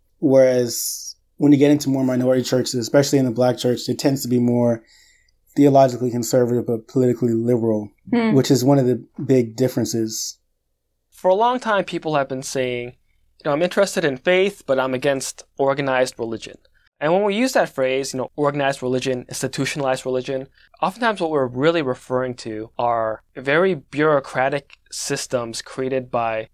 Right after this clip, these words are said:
Speaker 3: these national denominational networks.
Speaker 2: I feel like when people say they're against, they don't want religion, it's also, but they don't want to go to a church building and participate in a church service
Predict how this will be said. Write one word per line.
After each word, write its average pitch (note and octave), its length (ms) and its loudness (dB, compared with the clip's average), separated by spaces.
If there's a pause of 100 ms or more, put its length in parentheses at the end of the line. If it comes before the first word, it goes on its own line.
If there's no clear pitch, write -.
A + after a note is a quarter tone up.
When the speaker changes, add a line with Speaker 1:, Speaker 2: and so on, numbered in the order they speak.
Speaker 3:
these B2 340 -6
national B2+ 720 -4
denominational B2 720 -4
networks. A2 640 -8 (420)
Speaker 2:
I B3+ 140 2
feel F4+ 240 8
like G#4+ 240 4
when C4+ 220 6
people A3+ 320 2
say G3+ 360 2
they're F#3+ 460 2
against, G3 540 0 (420)
they G#3 100 4
don't G3+ 200 4
want F3+ 220 0
religion, A#3+ 760 6
it's G#3+ 220 -4
also, G3 720 2 (240)
but G3+ 100 -8
they F#3+ 100 2
don't F#3+ 200 0
want F#3+ 220 -6
to F3 280 -6 (320)
go G#3 140 4
to G#3+ 160 0
a F#3 100 4
church F#3+ 380 -4
building F#3 360 -2
and F#3+ 140 -6
participate F#3+ 640 -2
in G3 140 -4
a F#3 160 -4
church - 320 -10
service F#3 500 -4